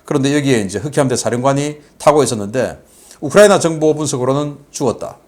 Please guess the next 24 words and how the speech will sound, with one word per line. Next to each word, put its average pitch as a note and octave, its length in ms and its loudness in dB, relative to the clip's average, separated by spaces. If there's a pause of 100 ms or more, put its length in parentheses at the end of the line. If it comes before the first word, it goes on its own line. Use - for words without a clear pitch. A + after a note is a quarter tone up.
그런데 D#3 440 2 (140)
러시아는, D3 600 2 (340)
어, F2+ 500 -4 (320)
패전의 C3 720 0
책임을 C3 340 0
지고 A2+ 260 -2
체포했다. C#3 640 -2 (160)
그 A3 80 -4
체포했으면 G3 400 4
수갑 B3 240 2
차고 F#3+ 180 4
있는 F3+ 140 0
모습이라도 F3 420 0
보여줘야 D#3 320 2
되는데 B2 220 2
아직 B2+ 140 0
안 F#2 120 0
보여줘요. G#2+ 520 0 (200)
그래서 B2 320 2
죽은 D3+ 220 -2
걸로, C3 420 0 (340)
어, G#2 60 -12
판단이 A#2 340 0
되고. A2 480 -6